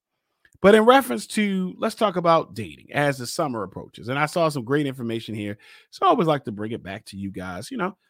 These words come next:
'cause I care about you and you care about me and you care about the show and you want the fire on the show, right? So the first, let's talk about the first box. Here's your box.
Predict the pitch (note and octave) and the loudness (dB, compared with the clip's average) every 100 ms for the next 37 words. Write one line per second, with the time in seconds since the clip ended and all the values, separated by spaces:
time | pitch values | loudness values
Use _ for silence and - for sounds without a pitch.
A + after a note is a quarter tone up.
0 | - A#3+ A#3 C4 A3 G#3+ - G#3+ A3+ - | -14 -10 -4 -2 2 0 2 -2 0 0
1 | G3+ F#3 A#3 C#4 G#3 G3+ F#3+ F3 F3 - | 2 4 2 0 0 0 2 0 0 -2
2 | B3+ F3+ G3+ A#3 G3 D#3+ - A#3 C4+ C4+ | 2 2 2 2 0 -2 2 8 8 8
3 | E3 G2+ - - - C#3 G#3 D4+ _ _ | 4 -2 -10 -18 -6 4 4 2 _ _
4 | _ _ _ _ _ _ _ _ _ _ | _ _ _ _ _ _ _ _ _ _
5 | _ _ - A3+ A3 G3 A#3 A3+ - - | _ _ -6 0 0 2 4 4 4 2
6 | C4 C4+ A3 G3+ F#3+ G#3 - C#3+ - - | 4 6 4 2 0 -2 0 0 -2 -16
7 | - - - _ _ _ _ _ _ G#3+ | -20 -20 -20 _ _ _ _ _ _ 0
8 | C#4+ B3 A#3+ A#3 D#3 - - | 0 0 6 6 6 0 -20